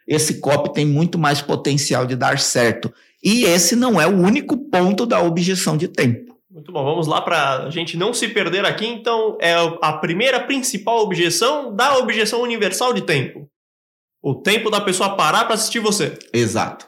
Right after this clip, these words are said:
Speaker 2: Muito bem. Então, a segunda principal objeção da objeção universal de tempo, qual seria?
Speaker 1: Eu tenho tempo pra consumir isso?
Speaker 2: O produto em si.
Speaker 1: Eu tenho tempo pra usar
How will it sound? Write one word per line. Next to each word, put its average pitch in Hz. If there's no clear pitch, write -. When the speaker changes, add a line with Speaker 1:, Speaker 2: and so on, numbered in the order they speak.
Speaker 2:
Muito 185
bem. 131
Então, 208
a 185
segunda 262
principal 202
objeção 160
da 175
objeção 160
universal 151
de 143
tempo, 202
qual 190
seria? -
Speaker 1:
Eu 277
tenho 226
tempo 226
pra 127
consumir 127
isso? -
Speaker 2:
O 143
produto 226
em 233
si. -
Speaker 1:
Eu 175
tenho 247
tempo 208
pra 131
usar 131